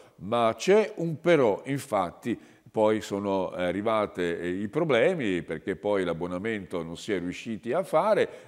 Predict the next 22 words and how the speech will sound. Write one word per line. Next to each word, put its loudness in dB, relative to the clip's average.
non 2
colpa, 4
la -12
colpa 0
non -4
era 4
di -6
coloro 0
che -10
chiedevano 0
l'abbonamento, -4
ma -8
di -12
coloro -2
che -6
dovevano -2
prestarlo, -2
e 0
quindi 0
l'aumento 0
delle -2
spese. -10